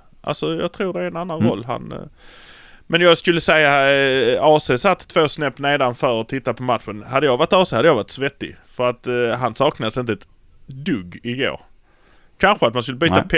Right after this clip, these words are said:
Speaker 1: Peña mot honom för att få lite mer fart.
Speaker 2: Mm.
Speaker 1: Eh, eftersom Peña är begåvad, men kan också s-, både
Speaker 2: Mm.
Speaker 1: ställa till det med några felpassar och felbeslut.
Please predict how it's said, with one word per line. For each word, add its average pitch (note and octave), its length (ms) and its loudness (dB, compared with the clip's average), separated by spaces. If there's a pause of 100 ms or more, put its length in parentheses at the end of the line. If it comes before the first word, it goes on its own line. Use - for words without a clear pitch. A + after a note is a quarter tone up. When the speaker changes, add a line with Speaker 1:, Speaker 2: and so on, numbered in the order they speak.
Speaker 1:
Peña A#2 140 -4
mot A#2 160 -6
honom C3 200 0
för A#2+ 100 -6
att A#2 60 -6
få B2 160 2
lite B2 280 -2
mer A2+ 300 0 (520)
fart. A2+ 340 0 (500)
Speaker 2:
Mm. G#2+ 420 -4
Speaker 1:
Eh, A#2 100 0
eftersom A#2+ 380 -6
Peña A2+ 340 -2 (380)
är A#2+ 300 0 (520)
begåvad, F#3+ 880 0
men C#3+ 280 -10 (280)
kan D3 220 0
också B2+ 380 0 (440)
s-, - 140 -12
både C#3 180 0
Speaker 2:
Mm. C3+ 100 -2
Speaker 1:
ställa C3+ 260 2
till A2 360 -2
det A2+ 80 -2
med A2+ 260 -6
några B2 180 0
felpassar B2+ 680 0
och G2+ 160 -2
felbeslut. A2+ 680 -4